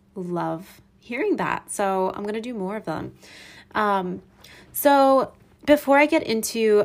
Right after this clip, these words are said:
my process of how I manifested a solo show, 'cause it's kind of miraculous, um, I do wanna remind you that today, um,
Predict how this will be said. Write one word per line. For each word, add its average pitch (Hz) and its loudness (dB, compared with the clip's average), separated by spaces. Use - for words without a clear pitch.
my 202 -6
process 190 -8
of 185 -12
how 180 -6
I - -4
manifested 175 -8
a 190 -10
solo 180 -6
show, 170 -6
'cause 190 -10
it's 190 -10
kind 196 -10
of 196 -12
miraculous, 175 -12
um, 180 -6
I 220 0
do 202 -4
wanna 233 -4
remind 226 -2
you 233 -8
that 185 -4
today, 190 -2
um, 190 -6